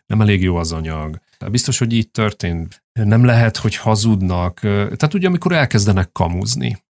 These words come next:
Egyébként a könyv emiatt nagyon-nagyon-nagyon érdekes, ö, azoknak is, akiket érdekel az újságírás. Tehát akik újságíróként dolgoztak, vagy szeretnének dolgozni, hogy hogy működik egy nagy amerikai cég, hogy milyen elképesztő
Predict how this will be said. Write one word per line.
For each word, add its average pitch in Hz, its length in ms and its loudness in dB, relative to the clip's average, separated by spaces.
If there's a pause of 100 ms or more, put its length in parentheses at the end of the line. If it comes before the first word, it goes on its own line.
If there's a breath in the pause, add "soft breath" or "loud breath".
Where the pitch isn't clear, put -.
Egyébként 127 420 -2
a 117 40 -2
könyv 131 280 0
emiatt 117 340 0
nagyon-nagyon-nagyon 101 880 2
érdekes, 92 560 -2
ö, 95 260 -4
azoknak 98 500 -4
is, 104 140 -6
akiket 101 400 -8
érdekel 92 320 -4
az 90 100 -2
újságírás. 98 920 -4
Tehát - 180 -8
akik - 300 -10
újságíróként 98 640 -2
dolgoztak, 98 580 -2
vagy - 100 -16
szeretnének 98 580 -4
dolgozni, 92 520 -4 (420)
hogy 98 140 -6
hogy 110 220 2
működik 95 480 0
egy 90 160 -2
nagy 87 180 -2
amerikai 85 460 -6
cég, 123 480 -6 (360)
hogy 90 140 -4
milyen 101 200 4
elképesztő 90 680 -2